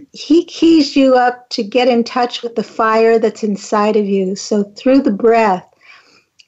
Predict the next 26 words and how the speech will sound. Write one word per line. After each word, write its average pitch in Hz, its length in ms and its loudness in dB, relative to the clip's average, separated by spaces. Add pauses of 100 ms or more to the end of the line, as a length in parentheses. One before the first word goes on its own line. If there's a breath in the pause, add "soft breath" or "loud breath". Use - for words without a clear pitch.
(120)
teaches 247 480 -4
you 233 140 2
how 220 200 -2
to 226 140 -2
do 220 280 2
the 220 120 -2
fire 214 400 -2
breath, 185 340 -4
'cause 220 180 -2
all 254 420 -2
humans 262 520 2
are, 233 300 0
are 208 260 -4
a 202 60 -6
combination 214 720 -2
of 208 180 -4
earth, 226 320 2
air, 214 360 0
fire, 202 420 0
and 208 200 2
water. 220 400 -2
That's, - 440 -10
that's 214 320 -4
who 220 200 2
we 220 220 4
are. 208 420 -2